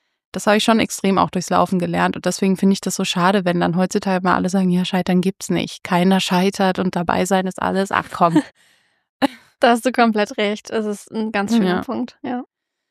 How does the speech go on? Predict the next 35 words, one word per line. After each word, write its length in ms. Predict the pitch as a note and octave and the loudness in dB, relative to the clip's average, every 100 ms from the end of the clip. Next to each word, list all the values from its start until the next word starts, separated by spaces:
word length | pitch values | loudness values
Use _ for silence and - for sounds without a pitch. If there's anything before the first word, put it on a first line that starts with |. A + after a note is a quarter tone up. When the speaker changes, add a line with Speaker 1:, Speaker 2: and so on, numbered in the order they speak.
| _ _ _ _ | _ _ _ _
Speaker 1:
Ich 160 | B3+ C#4+ | 0 2
hab 140 | C#4+ | 2
tatsächlich 460 | C4+ - C4 C4+ C4 | 0 2 0 0 2
noch, 160 | C4 | 2
den 160 | - A3+ | 2 -2
find 180 | A#3 A3+ | 0 -2
ich 100 | G#3+ | -2
super 560 | - A3 A3+ A3 A3 G#3 | -8 0 2 4 2 0
wichtig, 480 | G#3+ - A3+ - - - | -4 -2 -4 -4 -10 -2
dass 240 | G3 - | -2 -2
Egoismus 800 | G#3 G3+ - A#3 - A#3 A#3 A#3 | -2 -2 0 -2 2 4 4 2
bis 180 | - G3+ | -6 -4
zu 120 | - | 0
einem 180 | G3+ F#3+ | 2 2
gewissen 300 | G3 G#3 G3+ | 0 0 0
Grad 280 | G3 F#3 - | 2 0 0
völlig 520 | - G3 G#3+ A#3 - | -2 2 2 0 -2
gut 220 | G#3+ A#3 | -4 -2
und 120 | F#3 | -4
okay 300 | - - G#3 | -6 -4 -2
ist. 280 | C4 - - _ _ | -2 -6 -14 _ _
Weil 400 | G3 F#3+ G3 G3 | 2 4 4 2
Egoismus, 720 | G#3 G3 - A#3 A#3 A3+ - | 0 2 2 0 0 -2 -6
finde 320 | - A3 G#3+ G#3 | -6 -4 -2 -2
ich, 180 | G#3 | -4
ist 200 | - G3+ | -6 -4
sehr 140 | - F#3+ | 0 0
negativ 440 | F#3+ G#3+ F#3+ F3+ | 2 0 0 -4
behaftet 600 | - E3+ F3+ - G#3 A3+ - | -4 -2 -2 -2 -4 -6 -4
und 180 | G3 F#3 | -4 -4
das 80 | G3+ | -4
find 160 | G#3 G3+ | -4 -4
ich 120 | G3 | -2
irgendwie 560 | G3 G3 G3 F#3+ F#3+ | -2 0 -2 0 -2
falsch. 520 | F#3+ - F#3+ - - | -2 -2 -2 -2 -8